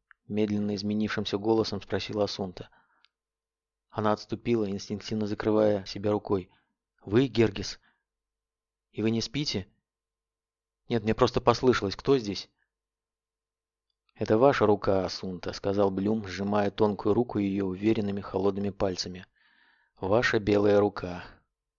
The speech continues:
А это рука Гергиса". Он с силой дернул к себе молодую женщину, ударив ее в тот же момент небольшим острым ножом.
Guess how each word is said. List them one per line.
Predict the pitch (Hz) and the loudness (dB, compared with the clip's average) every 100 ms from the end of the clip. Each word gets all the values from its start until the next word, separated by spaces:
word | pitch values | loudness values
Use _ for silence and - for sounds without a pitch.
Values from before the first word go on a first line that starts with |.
| _ _ _ _ | _ _ _ _
А | - 117 | 0 8
это | 156 147 92 | 8 8 2
рука | 98 110 139 | 0 4 4
Гергиса". | 123 101 98 95 90 95 - _ _ - _ _ _ | 6 2 0 -2 -8 -8 -12 _ _ -20 _ _ _
Он | 127 127 | 0 0
с | - | 0
силой | - 151 131 | 2 4 4
дернул | 110 131 117 110 | 8 8 10 4
к | - | 2
себе | 113 107 | 2 4
молодую | 110 113 113 117 | 8 6 6 4
женщину, | 107 113 104 101 95 - _ | 4 4 2 -2 -6 -12 _
ударив | 117 110 113 110 | 0 6 6 6
ее | 101 104 | 2 2
в | - | 4
тот | 113 | 2
же | 107 104 | 2 0
момент | 104 107 101 | 0 -2 -4
небольшим | 104 101 101 - 110 - | -2 0 2 0 -4 -6
острым | 104 - 101 | -6 -6 -4
ножом. | 101 98 95 | -4 -4 -6